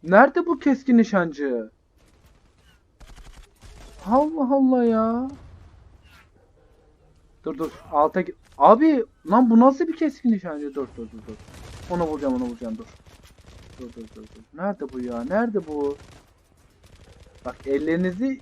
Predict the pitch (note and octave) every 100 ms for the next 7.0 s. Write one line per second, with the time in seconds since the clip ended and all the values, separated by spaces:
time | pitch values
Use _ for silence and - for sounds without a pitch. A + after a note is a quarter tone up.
0 | - D#3 E3 E3 G#3 B3+ - F#3 E3+ E3+
1 | F3+ G3+ G#3 G3+ G3+ E3 F3 - D#3+ C#3+
2 | C3 B2 A#2 - _ _ - - - _
3 | - _ _ _ - E3 - C#4 C4+ G#3
4 | F#3 F3+ E3+ F3+ E3 C#3 B2 A2+ G#2 G#2+
5 | G#2+ - _ _ _ - _ _ _ _
6 | _ - C#3 D3+ D3+ C#3 D3 - - -